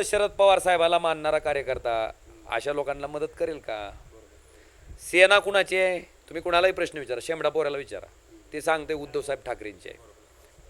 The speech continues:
हे म्हणतात एकनाथ शिंदेचे. तुम्ही राष्ट्रवादी काँग्रेस विचारा कुणाचे आहे, लोक शेंबडं पोरगंही सांगते शरद पवार साहेबांचे आहे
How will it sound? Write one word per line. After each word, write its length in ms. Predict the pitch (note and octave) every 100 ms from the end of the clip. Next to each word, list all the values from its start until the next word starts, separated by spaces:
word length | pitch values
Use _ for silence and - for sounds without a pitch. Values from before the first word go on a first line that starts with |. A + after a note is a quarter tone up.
| D#4+ - - - - - - - - - - - - -
हे 120 | D3+ E3
म्हणतात 400 | D#3+ D#3 E3+ F3+ - _ _ -
एकनाथ 280 | B2 B2 A#2+
शिंदेचे. 520 | - A2 G#2 - - - - - - -
तुम्ही 160 | C#3 F3
राष्ट्रवादी 380 | F#3+ G#3+ G#3
काँग्रेस 360 | G#3+ G#3 G#3 F#3+
विचारा 260 | G3+ F#3 E3
कुणाचे 380 | E3 C#3 B2+
आहे, 140 | C3 C3+
लोक 220 | D#3 D#3+
शेंबडं 320 | D#3 E3+ D#3+
पोरगंही 320 | D3+ D#3+ E3
सांगते 320 | D3 C3+ A2 - - - - - - _ - - - - -
शरद 220 | - D3 C#3+
पवार 240 | B2+ B2
साहेबांचे 440 | A#2 A2 G2+ -
आहे 100 | G2+